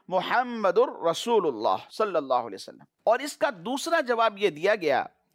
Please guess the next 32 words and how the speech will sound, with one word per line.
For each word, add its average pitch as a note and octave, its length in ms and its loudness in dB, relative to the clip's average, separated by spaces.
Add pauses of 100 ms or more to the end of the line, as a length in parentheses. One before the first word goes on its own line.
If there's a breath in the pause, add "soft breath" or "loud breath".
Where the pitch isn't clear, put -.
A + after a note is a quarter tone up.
(380)
کہ C4+ 60 -2
یہاں B3 400 2
پر B3 260 -2
"لا A#3 460 2
الہ G#3+ 640 0 (180)
الا F3+ 400 -2
اللہ" E3+ 400 0 (600)
یہ C4 300 4
بطور F#3+ 640 2 (460)
علم C#4 340 0
کے A3 160 0
استعمال F#3 460 2
ہوا D3+ 340 0
ہے۔ - 140 -16 (120)
شارحین B3+ 580 0
حدیث A#3 720 -2
نے A3 200 0 (100)
اس - 260 -6
کے B3 220 2
متعدد A3+ 760 -2
جوابات E3+ 540 2
دیے B2+ 200 -2
ہیں، - 140 -14 (600)
جن C4 180 0
میں C#4+ 80 2
سے C4+ 140 0
ایک C4 160 2
یہ G3 140 2
ہے D#3+ 300 2 (440)
کہ G#3+ 60 4
یہاں A3+ 400 2
پر G#3 360 0